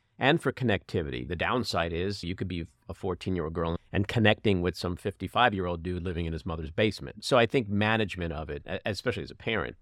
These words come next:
to just not give your kid an iPhone and let them go to town. Is it true that you coined the phrase, "Okay, boomer"?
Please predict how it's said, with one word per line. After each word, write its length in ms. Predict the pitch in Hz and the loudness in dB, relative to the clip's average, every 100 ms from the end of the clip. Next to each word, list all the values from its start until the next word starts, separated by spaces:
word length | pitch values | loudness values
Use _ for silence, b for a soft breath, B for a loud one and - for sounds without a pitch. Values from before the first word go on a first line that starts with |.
| - | -8
to 100 | 76 | -6
just 240 | 73 - | -6 -4
not 220 | 82 78 - | -2 -2 -2
give 180 | 87 76 | -2 -2
your 180 | 71 78 | -4 -6
kid 180 | - 76 | -4 -4
an 80 | |
iPhone 420 | 69 73 - 69 67 | -2 -4 -4 -4 -4
and 220 | 65 - - | -6 -8 -8
let 140 | 67 | -6
them 180 | 71 69 - | -6 -8 -6
go 100 | - | -4
to 60 | 64 | -4
town. 400 | - 92 80 71 _ _ _ _ | -4 -2 -2 -4 _ _ _ _
Is 200 | 143 143 | 0 4
it 180 | 156 131 | 2 0
true 500 | - 143 147 135 87 - _ - | -2 4 6 6 4 -6 _ -8
that 200 | 95 95 | -4 -2
you 400 | 92 101 110 101 - | -2 -2 -2 -4 -6
coined 380 | - 107 101 95 | -2 0 2 0
the 60 | |
phrase, 360 | - 92 87 82 - | -2 0 0 -2 -6
"Okay, 320 | 87 - 92 | -6 -2 -2
boomer"? 500 | 78 82 80 78 - | 0 0 0 -2 -4